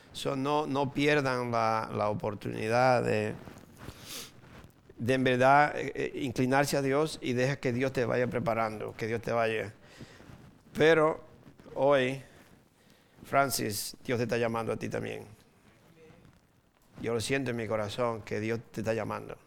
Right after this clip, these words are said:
Ah, todo cuando uno, no, no siempre, pero cuando uno pasa por situaciones en la vida,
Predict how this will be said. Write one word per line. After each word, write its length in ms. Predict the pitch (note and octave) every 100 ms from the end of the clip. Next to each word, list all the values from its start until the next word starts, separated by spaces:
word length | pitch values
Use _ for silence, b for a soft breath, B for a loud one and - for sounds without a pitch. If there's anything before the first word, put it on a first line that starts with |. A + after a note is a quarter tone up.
| _ _ _ _ _ - -
Ah, 720 | - A2+ A2 G#2+ G#2+ G#2+ G#2+ - B B B B B
todo 680 | - C#3+ C#3+ D3+ D#3 D#3 D3+
cuando 480 | - C3 B2+ B2 B2
uno, 840 | B2+ D3 D#3 D3 C#3+ C3+ C3+ - _ _ _ _ _ _ - - - b b b b _ - - -
no, 160 | E3+
no 180 | D#3 D#3
siempre, 460 | - D3 C3 A#2+ A2+
pero 300 | C3 C3 B2+
cuando 240 | B2+ B2+
uno 180 | D#3 D#3+
pasa 360 | D#3 D#3 D3
por 260 | C3 B2 B2
situaciones 580 | B2 A#2 A2+ C3+ C#3+ C3
en 120 | B2+
la 100 | A2+
vida, 480 | A2+ C3+ A#2 A#2+